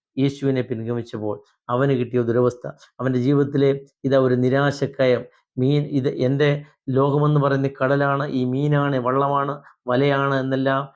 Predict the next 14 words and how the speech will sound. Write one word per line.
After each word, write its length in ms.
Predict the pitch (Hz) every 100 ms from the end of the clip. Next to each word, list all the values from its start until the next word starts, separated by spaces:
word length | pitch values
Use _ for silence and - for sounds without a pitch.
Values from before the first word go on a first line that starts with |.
| _ -
ജീവി-, 340 | 123 139 143 -
അങ്ങനെ 360 | 135 131 131 135 139 139 _
ബോധ്യത്തോടിരിക്കുമ്പോൾ 960 | - 135 139 131 135 120 120 113 117 104 98 - _ 123
ആ 60 | 120
നിരാശക്കയത്തിൽ 960 | 117 120 139 139 135 - 123 123 123 113 - _ _
അവൻ 160 | 127 120
യേശുവിനെ 460 | 117 135 135 135 131
കണ്ടിട്ട്, 500 | 123 120 117 113 113 104 - _
അതാണ് 400 | 117 151 151 147 139 139
ഈ 80 | 143
വലയും 380 | 135 123 139 151
വള്ളത്തേക്കാളൊക്കെ 840 | 139 139 135 131 131 123 - -
നല്ല 220 | 131 123 135
സമാധാനം, 640 | 135 131 127 123 127